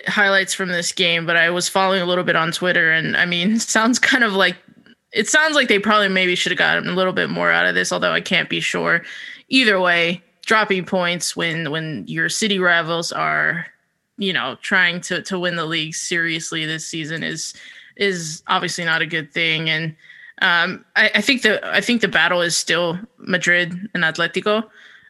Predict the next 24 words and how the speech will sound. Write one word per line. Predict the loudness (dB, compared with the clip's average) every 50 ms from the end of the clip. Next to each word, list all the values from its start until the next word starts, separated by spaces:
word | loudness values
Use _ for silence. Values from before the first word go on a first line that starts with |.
| -6 -2
uh, | 0 2 4 4 4 4 2 2 2
but | 2 2 2 2
Atleti | 2 0 2 2 2 2 4 2 2
have | 2 0 0
two | 0 2
games | 2 4 4 4 2
in | 0 0
hand. | 0 2 2 0 0 -2 -2
So, | -2 -2 0 0 2 2 4 4 4 2 2 2 2 2 2 2 2 2 2 2 2 2 2 0 0 -2
<laughs> | -8 -14 -16 -20 _ _
the, | -2 0 0 -2 -4
you | -2 0 0
know, | 0 0 0 -2 -4 -4
Madrid | -2 0 2 2 2 2 2
really | 2 2 2 2 2
just | 2 -2 0
cannot | 0 0 2 2 2 0 -4 -6 -6
afford | -6 -4 -2 0 0 0 0 0
to | 0 0 0 0 -2 -6 -6
be | -4 -4 -2
dropping | 0 2 0 0 0 -2 -4 -4
points | -2 -2 -2 -2 -2 -2
like | -2 -2 -2 -2
this. | -2 -2 0 -2 -2 -4 -8 -10